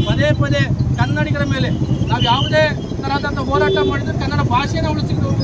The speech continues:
ಉಳಿಸ್ಕೊಳ್ಳಿಕ್ಕೋಸ್ಕರ ಹೊರತು ಬೇರೆ ಏನೂ ಅಲ್ಲ. ಇವ್ರು ಎಷ್ಟು ಪ್ರಕರಣ ದಾಖಲು ಮಾಡಿದ್ರು ಸಹ ಕರವೇ ಕಾರ್ಯಕರ್ತರು ಹಿಂದಿ ಭಾಷೆಯನ್ನ ಎಲ್ಲೂ ಸಹ ಅದನ್ನ ತರಬೇತಿನ ಕೊಡ್ಲಿಕ್ಕೆ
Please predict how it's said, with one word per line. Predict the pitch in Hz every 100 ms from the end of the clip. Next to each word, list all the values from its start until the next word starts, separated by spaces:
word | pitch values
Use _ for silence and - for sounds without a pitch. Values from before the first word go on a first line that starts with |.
| 262 - -
ಉಳಿಸ್ಕೊಳ್ಳಿಕ್ಕೋಸ್ಕರ | - 202 - 202 - 190 - 214 -
ಹೊರತು | - 196 165 - - -
ಬೇರೆ | 247 - -
ಏನೂ | 285 277
ಅಲ್ಲ. | 277 - - - -
ಇವ್ರು | 240 247
ಎಷ್ಟು | 254 -
ಪ್ರಕರಣ | - - 302 294
ದಾಖಲು | 285 294 294 294
ಮಾಡಿದ್ರು | 294 - - 320
ಸಹ | 330 370 359 - - -
ಕರವೇ | 247 269 294 262
ಕಾರ್ಯಕರ್ತರು | 262 285 - 294 277 330 349 - - -
ಹಿಂದಿ | 277 285 302 277
ಭಾಷೆಯನ್ನ | 277 285 285 285 311 349 - - - -
ಎಲ್ಲೂ | - 311 311 302
ಸಹ | 302 311 339 330 - - - - - - -
ಅದನ್ನ | 254 - - - - -
ತರಬೇತಿನ | 247 262 320 320 311 294 -
ಕೊಡ್ಲಿಕ್ಕೆ | 277 - -